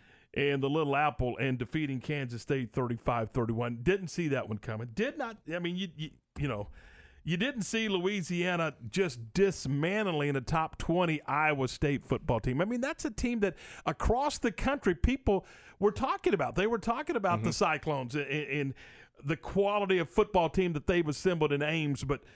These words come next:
Speaker 1: man, they go out on, on opening day and get beat thirty-one to fourteen. So those guys go in there, the Raging Cajuns, they get a check. They
Speaker 2: Mm-hmm.
Speaker 1: get a check, and then they get a win as well. So it's a double-double.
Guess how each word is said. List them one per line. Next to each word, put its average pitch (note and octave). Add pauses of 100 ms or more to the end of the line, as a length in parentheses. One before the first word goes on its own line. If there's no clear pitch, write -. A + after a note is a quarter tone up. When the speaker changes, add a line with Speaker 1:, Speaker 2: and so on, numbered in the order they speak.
(320)
Speaker 1:
man, G#3+
they A3
go C4
out G#3
on, E3+
on E3
opening F3+
day G#3+
and A3+
get F3+
beat E3+
thirty-one G3
to F3+
fourteen. G#3
So D3+
those B3+
guys G#3+
go F3+
in A3+
there, D#3 (220)
the C#3+
Raging F3
Cajuns, F#3
they D3+
get A#3
a G3+
check. D#4 (200)
They F#3
Speaker 2:
Mm-hmm. C4
Speaker 1:
get D#4+
a D4+
check, -
and A#3
then C#4
they C4
get C4+
a B3+
win B3+
as A3
well. A3
So G3+
it's F3+
a F#3
double-double. G#3+